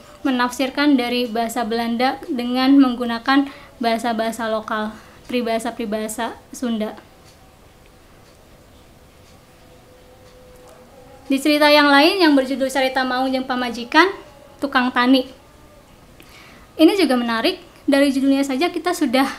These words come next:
harus dapat kes-, eh, tafsiran kenapa mau, mau ini harimau, maung, ma-, harimau dan istri Pak Tani gitu ya kalau bahasa Indonesianya.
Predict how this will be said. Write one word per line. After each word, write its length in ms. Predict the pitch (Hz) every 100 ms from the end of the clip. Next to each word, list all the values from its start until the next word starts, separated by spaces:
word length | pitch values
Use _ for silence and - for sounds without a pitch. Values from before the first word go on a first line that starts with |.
| - -
harus 460 | 262 277 339 - - - -
dapat 400 | 262 254 311 - - - - - - - - - -
kes-, 180 | 285 339
eh, 680 | 571 - 262 262 262 269 277 269 -
tafsiran 640 | - 269 269 302 294 359 349 - -
kenapa 460 | - 285 269 254 370 440 - - - - - - - - - - - 339 - - - - - -
mau, 320 | 285 302 320
mau 220 | 311 320
ini 160 | 311 359
harimau, 540 | 320 254 220 254 311
maung, 560 | - 247 240 302 359 370 -
ma-, 320 | 294 262 - -
harimau 720 | 269 262 262 254 254 311 370 - 262
dan 380 | 277 320 349 -
istri 420 | 285 277 320 349 - -
Pak 160 | 285 277
Tani 380 | 254 269 254 269
gitu 300 | 233 226 269
ya 160 | 254
kalau 160 | 247 240
bahasa 240 | 233 240
Indonesianya. 420 | 233 233 233 254